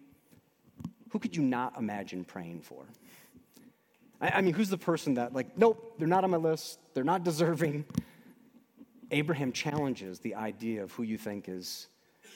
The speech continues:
different and who you think is worthy of God's love and God's reach. And Abraham is kind of putting his entire life on the line. Some of you, if you know this story, you know that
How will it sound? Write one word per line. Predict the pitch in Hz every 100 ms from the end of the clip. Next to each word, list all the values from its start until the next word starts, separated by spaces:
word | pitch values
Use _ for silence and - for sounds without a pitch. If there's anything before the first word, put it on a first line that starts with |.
| 110 101
different | 135 - 92 82 85 -
and | -
who | 127
you | 120 110
think | - 101 101 - - _ _ - _ - -
is | 107 98
worthy | 113 135 135 95 80 85 - _ - - - - _ - _ -
of | 101
God's | 101 104 -
love | 143 117 90 95 -
and | 120 101
God's | 98 90 95
reach. | 107 82 - - - - - - - _ _ _ _ _ _ _ 143
And | 143
Abraham | 151 156 147 135
is | 123
kind | - 127
of |
putting | - 147 135
his | 120
entire | 107 - - 143 123
life | 110 110 110
on | 110
the | 104
line. | 107 110
Some | - 160
of | 127
you, | 123
if | 113
you | 120
know | 117 123
this | 117 -
story, | - 120 120 110
you | 117
know | 131
that | 127 117 110